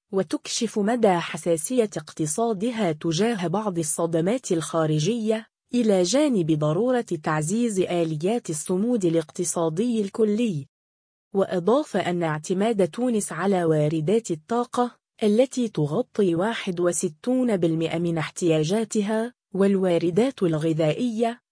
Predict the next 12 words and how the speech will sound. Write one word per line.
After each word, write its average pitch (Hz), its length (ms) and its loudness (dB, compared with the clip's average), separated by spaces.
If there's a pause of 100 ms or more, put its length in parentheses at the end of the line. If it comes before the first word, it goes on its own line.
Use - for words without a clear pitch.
ولا 196 340 0
سيما 220 480 0
الحبوب 175 680 -2
بنسبة 180 420 -2
ثمانون 170 800 0
بالمئة، 180 640 0 (220)
يجعل 202 440 0
البلاد 175 560 2
عرضة 208 580 0
لتقلبات 170 1000 0
الأسعار 175 640 -2
العالمية، 160 960 -2